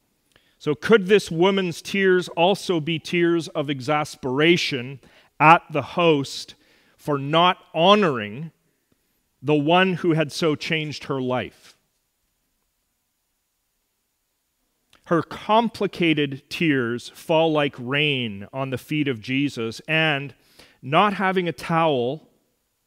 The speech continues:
'cause the host obviously hasn't provided one, not having a towel, she takes her hair and she wipes the tears off of Jesus' feet and kisses his feet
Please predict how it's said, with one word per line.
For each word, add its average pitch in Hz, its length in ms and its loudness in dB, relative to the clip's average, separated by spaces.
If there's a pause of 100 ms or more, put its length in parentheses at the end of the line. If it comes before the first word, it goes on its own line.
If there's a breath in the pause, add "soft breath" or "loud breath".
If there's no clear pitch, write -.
(220)
'cause 101 100 -20
the 107 100 -12
host 151 520 -6
obviously 143 400 -6
hasn't 131 260 -8
provided 131 520 -2
one, 113 240 -8
not 143 180 -4
having 151 300 -2
a 127 40 -10
towel, 131 600 -2 (260 loud breath)
she 151 160 -6
takes 175 360 0
her 160 140 0
hair 180 680 2 (580 soft breath)
and 151 180 -2
she 165 200 -2
wipes 156 760 2
the 156 160 -2
tears 165 680 2
off 156 260 0
of 175 140 -4
Jesus' 160 460 -6
feet 143 400 -4 (400 loud breath)
and 147 260 -2
kisses 214 600 -4
his 147 200 -8
feet - 440 -16